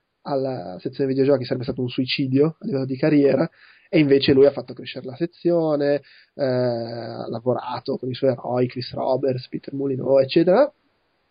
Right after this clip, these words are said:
Poi un, un giorno è arrivato il team delle DirectX che gli ha detto: "Ma se facessimo una scatola con dentro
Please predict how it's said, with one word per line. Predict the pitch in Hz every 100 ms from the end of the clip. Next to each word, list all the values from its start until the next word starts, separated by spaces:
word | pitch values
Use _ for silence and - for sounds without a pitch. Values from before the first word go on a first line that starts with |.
| - 127
Poi | 156 147
un, | 135 139
un | 147
giorno | 147 165 147 143
è |
arrivato | 131 139 135
il | 131 -
team | 147 143 135 135
delle | 139 135
DirectX | 139 135 135 - 143 -
che | 135
gli |
ha | 135
detto: | 131 127
"Ma | 185 - - - - -
se | -
facessimo | - 254 349 - 185 165
una | 165 175
scatola | 180 - 190 214 208 185
con | 156 151
dentro | 160 - - 160